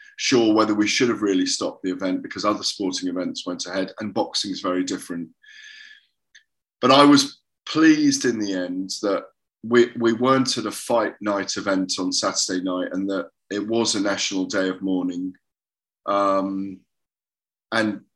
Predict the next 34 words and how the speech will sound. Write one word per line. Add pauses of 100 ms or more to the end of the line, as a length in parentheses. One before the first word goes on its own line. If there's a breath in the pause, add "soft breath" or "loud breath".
(100)
it,
we
weren't
in
a
raucous
atmosphere,
fear, (280)
atmosphere
with
fights
going
on, (240 soft breath)
and
that
instead (680)
we
were
reflecting
on, (960)
on,
on
the
passing
of
someone
who (180)
is
ex-,
an
extraordinary
character
in
history,